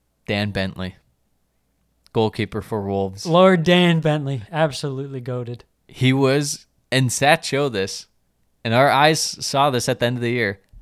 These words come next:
Speaker 1: was better
Speaker 2: Best
Speaker 1: than
Speaker 2: keeper
Speaker 1: Jose
Speaker 2: ever.
Speaker 1: Sa. Was better than Sa. Not saying a ton, but
Speaker 2: Did we skip a category?
Speaker 1: Did we? No.
Speaker 2: We missed, uh, disappointing player.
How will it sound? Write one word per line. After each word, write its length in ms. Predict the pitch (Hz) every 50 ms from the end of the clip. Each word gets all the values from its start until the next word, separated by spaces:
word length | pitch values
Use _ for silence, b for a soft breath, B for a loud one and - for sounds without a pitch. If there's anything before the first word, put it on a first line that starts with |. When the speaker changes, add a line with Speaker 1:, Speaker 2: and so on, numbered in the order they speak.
| - _ _ _
Speaker 1:
was 220 | - 127 147 156 143
better 260 | 143 165 175 180 175
Speaker 2:
Best 80 | 170 156
Speaker 1:
than 140 | 156 160 147
Speaker 2:
keeper 100 | 139 147
Speaker 1:
Jose 240 | 156 165 - 160
Speaker 2:
ever. 80 | 156 151
Speaker 1:
Sa. 380 | - - 143 143 151 113 101 110 - - _ _ _ _ _ _ _ _ _ _ _ _
Was 280 | 110 117 143 170 165
better 300 | 156 151 151 156 160 160
than 120 | 151 139 120
Sa. 300 | - - 139 123 104 98
Not 220 | 110 123 135 -
saying 160 | - 143 135 131
a 20 |
ton, 240 | - - 95 92 92
but 200 | 95 92 - _ _ _ _ _ _ _ _ _ _
Speaker 2:
Did 100 | - 135
we 140 | 139 185 214
skip 300 | 196 - - 180 175 196
a 40 | 190
category? 460 | - - 143 156 165 - - _ _ _ _ _
Speaker 1:
Did 180 | - 113 117 127
we? 140 | 151 170 160 _ _ _ _ _ _ _ _ _ _ _ _ _ _ _
No. 300 | 127 123 127 135 143 - _ _ _ _ _ _ _ _ _ _ _ _ _ _ _ _
Speaker 2:
We 120 | 139 135
missed, 420 | 135 139 147 160 - - - - -
uh, 180 | 135 123 120
disappointing 600 | 107 113 143 131 - 131 - 131 131 123 120 117
player. 360 | 110 - 120 117 110 104 98